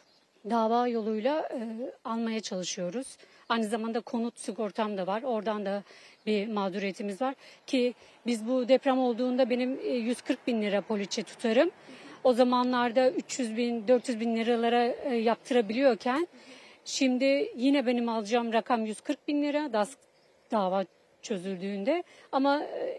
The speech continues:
evler bir buçuk, iki milyon arasında şu an yaptırabiliyorum. Yani buradan da bir mağduriyet.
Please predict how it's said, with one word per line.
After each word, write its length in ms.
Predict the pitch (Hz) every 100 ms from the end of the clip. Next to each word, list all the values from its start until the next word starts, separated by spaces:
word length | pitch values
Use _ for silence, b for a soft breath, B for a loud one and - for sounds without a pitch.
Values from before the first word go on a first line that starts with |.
| -
evler 640 | 294 240 240 277 294 247
bir 140 | 262
buçuk, 320 | 220 - 294 -
iki 200 | - 247
milyon 320 | 220 240 240
arasında 540 | 226 208 - 214 214
şu 160 | 190 202
an 160 | 185 208 262
yaptırabiliyorum. 760 | 190 - 196 175 175 214 254
Yani 360 | 220 214 233 233 B B
buradan 340 | 254 240 240 220
da 120 | 196
bir 60 | 202
mağduriyet. 640 | 202 190 175 190 214 269